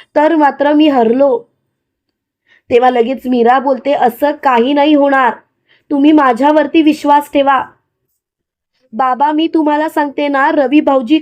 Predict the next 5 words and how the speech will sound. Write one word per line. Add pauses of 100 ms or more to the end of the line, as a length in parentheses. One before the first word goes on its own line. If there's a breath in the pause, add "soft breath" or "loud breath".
कधीच (340 soft breath)
तुमच्या
स्वाभिमानाला
धक्का
लागेल